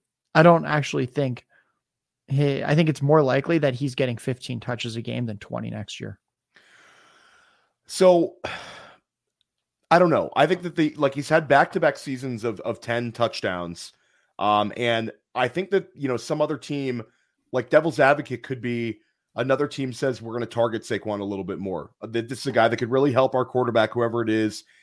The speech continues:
Speaker 2: as a safety valve out of the backfield." Saquon's been in, like, the forties in terms of his reception totals,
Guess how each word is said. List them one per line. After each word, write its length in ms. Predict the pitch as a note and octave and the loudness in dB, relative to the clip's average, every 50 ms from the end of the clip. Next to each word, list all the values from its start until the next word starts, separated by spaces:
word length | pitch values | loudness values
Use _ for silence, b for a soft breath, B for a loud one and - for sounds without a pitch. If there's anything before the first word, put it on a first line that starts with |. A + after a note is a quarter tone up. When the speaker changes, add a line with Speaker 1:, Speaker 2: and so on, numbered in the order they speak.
| b b b - | b b b -2
Speaker 2:
as 160 | A#2 A2 G#2 | -2 -2 -2
a 20 | |
safety 380 | G#2 - - D3 D3 - - C3+ | -4 -4 -2 -2 -2 -2 -4 -2
valve 320 | A#2 B2 A2+ A#2 A#2 A#2 | 2 4 6 6 6 4
out 100 | A2+ A2 | 2 0
of 60 | A2 | 0
the 80 | G2+ G#2 | -2 -2
backfield." 680 | F#2+ A#2+ A#2 A#2+ - - - A#2+ A2+ A2 A2 G#2+ F#2+ - _ _ _ _ _ _ _ | 0 2 2 2 0 -4 -4 -2 -2 0 -2 -2 -6 -10 _ _ _ _ _ _ _
Saquon's 540 | - - D#3+ D3+ D3+ - E3 D#3+ D3+ C3+ - | -2 0 0 0 2 0 0 -2 -2 -2 -2
been 180 | - D3 C3+ C#3 | 0 0 0 2
in, 140 | C3+ B2+ | 0 -2
like, 240 | A#2+ A2+ A2+ - _ | -2 -2 -4 -4 _
the 60 | A2 | -12
forties 720 | G2 - - B2 A#2 A#2+ B2 B2+ B2+ C3 C3 - - - - _ _ | -12 -10 -8 -6 -6 -4 -4 -4 -6 -8 -8 -10 -16 -20 -20 _ _
in 100 | - B2+ | -12 -8
terms 260 | A#2+ C3 B2+ B2+ A#2 | -4 -4 -4 -4 -4
of 60 | A#2+ A2+ | -6 -8
his 140 | B2 G#2+ | -8 -8
reception 460 | A#2+ A#2 - - D#3+ D#3 - - C3 A#2 | -8 -8 -4 -2 -4 -4 -4 -8 -10 -4
totals, 500 | B2+ B2 B2 B2 B2 C3 B2+ - - | -4 -2 0 0 -2 -2 -4 -6 -12